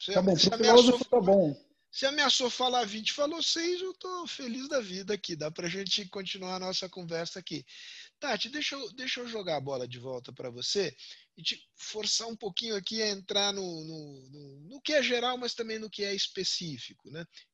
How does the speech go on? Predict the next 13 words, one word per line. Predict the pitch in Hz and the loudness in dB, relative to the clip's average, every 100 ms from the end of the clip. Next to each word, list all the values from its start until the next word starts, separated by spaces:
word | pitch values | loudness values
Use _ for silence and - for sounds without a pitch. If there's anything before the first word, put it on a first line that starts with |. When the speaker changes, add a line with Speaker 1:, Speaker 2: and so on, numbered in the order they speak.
| - | -8
Speaker 1:
E | |
aí | 202 233 | -2 -2
eu | |
vou | 214 233 | -2 -2
abusar | 220 196 180 190 | -2 -2 -4 -4
um | 180 | -4
pouco | 196 190 | -6 -8
da, | 190 180 160 | -4 -4 -4
do | 160 | -6
direito, | 160 170 170 | -4 -4 -2
dar | 190 | -4
uma | 208 | -4
interpretação, | 196 196 180 190 185 160 - 202 202 | -6 -8 -8 -8 -6 -4 -4 -4 -6